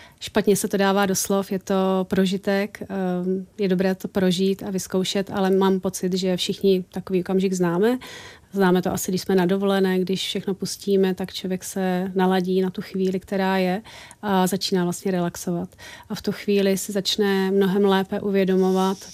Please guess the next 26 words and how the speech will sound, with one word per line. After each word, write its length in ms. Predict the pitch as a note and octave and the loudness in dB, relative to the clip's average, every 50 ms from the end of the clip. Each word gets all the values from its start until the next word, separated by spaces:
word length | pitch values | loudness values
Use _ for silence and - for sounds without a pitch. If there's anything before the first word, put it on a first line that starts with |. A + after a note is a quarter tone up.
| - - - | -20 -12 -8
co 240 | - - - G3+ | -6 -2 0 2
mu 120 | G3 G3+ G3+ | 4 4 4
život 300 | F#3 G3 F#3 G3 F#3+ - | 2 2 0 0 -2 -2
přináší 600 | - - G3 F#3+ F#3 F3+ F3+ - - - G3 F#3+ | -4 -2 0 0 0 0 0 -2 -2 -2 -4 -2
za 540 | F#3 G3 F#3+ F#3+ F#3 F#3 F#3 F#3 F#3+ F#3+ F3+ - _ _ - | -2 -2 -2 0 0 0 0 -2 -2 -4 -6 -10 _ _ -2
radosti, 480 | F#3 F3+ F3+ G3 - - - - F3+ | 0 0 2 0 0 -2 -4 -6 -6
potěšení, 800 | - - F#3+ - - G3 G3 - - G3 G3 F#3+ F#3 F#3 F#3 G3 - - - - - - - - - | -6 -6 -4 -2 -2 -2 -2 -2 0 2 2 4 4 4 2 0 -4 -10 -18 -20 -20 -20 -20 -10 -4
a 60 | G#3 | 0
vlastně 280 | G3 F#3+ - - A3+ G3 | 0 0 2 2 2 2
pak 140 | G#3 G3 - | 0 -2 -4
přichází 520 | - - G#3 - G#3+ G3+ G3 F#3+ G#3 G3+ | -4 -4 -4 -2 0 0 0 0 -2 -2
vděčnost. 760 | G3+ F3+ F#3+ F#3 - - - A3+ E3 - - - - - - - - - - - - - - - - - - | 0 0 0 0 2 0 -2 -2 -2 -4 -8 -12 -16 -20 -20 -20 -20 -20 -20 -20 -20 -20 -20 -20 -20 -10 -4
A 400 | G#3+ G3 F#3 F#3 F3+ - - - - _ _ _ _ _ _ _ _ _ _ _ _ _ _ _ | 0 2 2 2 2 2 -2 -4 -8 _ _ _ _ _ _ _ _ _ _ _ _ _ _ _
taky 260 | - F#3 - G#3 G3 | -6 -2 0 0 0
asi 200 | F#3+ - - G#3+ | 0 2 2 4
máme 220 | G3+ F#3+ F#3+ G3+ | 4 6 4 4
všichni 420 | F#3+ - G#3+ G3 - G3 G3 G3+ G3 | 2 0 -4 -2 0 2 2 2 0
zkušenost 560 | - - - F#3+ - - G3 G3 F#3+ F#3+ - | -2 -4 -4 -4 -2 -2 0 0 0 0 0
s 140 | - - - | -2 -4 -2
tím, 220 | - G3+ F#3+ F#3+ | 0 2 2 2
že 120 | F#3 G3 F#3 | 2 0 -2
jsme 200 | - - G3+ G3 | -2 2 4 4
někdy 300 | F#3+ F#3 F3+ F3+ F#3+ F#3+ | 4 4 4 4 4 2
nějakou 280 | F#3+ F3+ F#3+ - G3+ | 2 2 0 0 -2
vděčnost 440 | F#3+ F3+ F#3 F3+ - - G#3+ G#3 G3 | -2 -2 -2 -2 -2 -2 -2 -2 0
zažili. 500 | G3 F#3 F3+ F#3+ F#3+ F3+ F3 E3+ G3+ | 0 -2 0 0 0 0 0 -2 -4